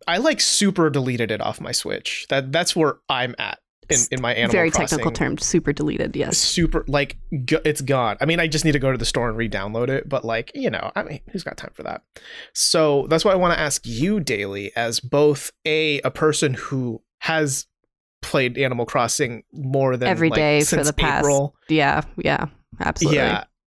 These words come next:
Speaker 1: And two, has visited Joe Biden's island, right?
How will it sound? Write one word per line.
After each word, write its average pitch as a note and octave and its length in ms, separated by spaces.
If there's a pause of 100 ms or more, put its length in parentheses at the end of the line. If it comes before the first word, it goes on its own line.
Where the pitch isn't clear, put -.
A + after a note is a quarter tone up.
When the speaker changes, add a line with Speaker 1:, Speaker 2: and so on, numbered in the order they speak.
(360)
Speaker 1:
And C#3+ 320
two, D3+ 720
has C3+ 280
visited C#3 880 (300)
Joe C3+ 320
Biden's A#2 520
island, C3 540
right? A2 320